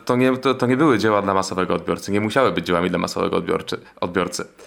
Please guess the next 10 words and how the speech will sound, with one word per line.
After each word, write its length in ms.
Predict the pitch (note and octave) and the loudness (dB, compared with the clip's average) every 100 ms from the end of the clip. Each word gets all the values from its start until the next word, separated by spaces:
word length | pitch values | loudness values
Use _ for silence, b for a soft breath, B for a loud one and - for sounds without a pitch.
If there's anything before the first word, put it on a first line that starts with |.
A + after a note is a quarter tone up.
| B B B - | B B B 0
E, 340 | G#2 G#2+ - | 2 4 2
oczywiście 360 | - C3 F3+ C#3 | -2 -2 -2 -4
sztuka 280 | A#2+ E3+ F3 | -4 -2 -2
współczesna 640 | - C3 A#2+ C#3+ - C3 | -2 -4 0 -2 0 2
jest 220 | A#2+ A#2+ | 2 2
już 140 | B2+ G2+ | -2 -4
bardzo 360 | - A#2+ G2 | -2 -2 -2
niszowa. 580 | F#2+ F#2 - E2+ F#2+ - B B B - | -2 -2 -2 -2 -2 -4 B B B -2
E, 380 | G2 G2+ G2+ - - - | 0 0 -4 -14 -18 -18
i 200 | - E2 | -14 -14